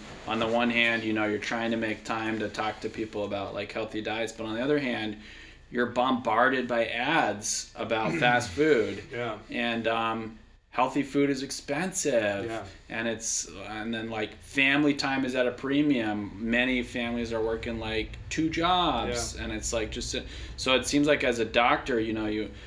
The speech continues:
Speaker 1: my perspective is like, yeah, you wanna make headway on this, but it seems like every step you take forward, there are societal forces pushing us backwards.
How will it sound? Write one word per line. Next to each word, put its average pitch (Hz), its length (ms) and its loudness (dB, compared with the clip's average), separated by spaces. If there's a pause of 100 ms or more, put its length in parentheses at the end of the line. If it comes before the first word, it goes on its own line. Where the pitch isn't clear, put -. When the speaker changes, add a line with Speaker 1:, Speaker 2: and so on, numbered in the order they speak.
(240)
Speaker 1:
my 117 220 2
perspective 110 540 -2
is 107 140 -4
like, 104 220 -4
yeah, 135 200 4
you 131 100 2
wanna 120 140 0
make 110 180 -2
headway 127 280 0
on 110 100 -2
this, 104 160 -4
but 110 180 -6
it 104 80 -4
seems 120 220 0
like 110 200 -4
every 110 260 0
step 110 280 -6
you 113 60 -8
take 104 260 -6
forward, 107 380 -2
there 104 120 -2
are 98 60 -4
societal 104 720 -2
forces 104 480 -6
pushing 104 360 -8
us 87 120 -8
backwards. 107 880 -8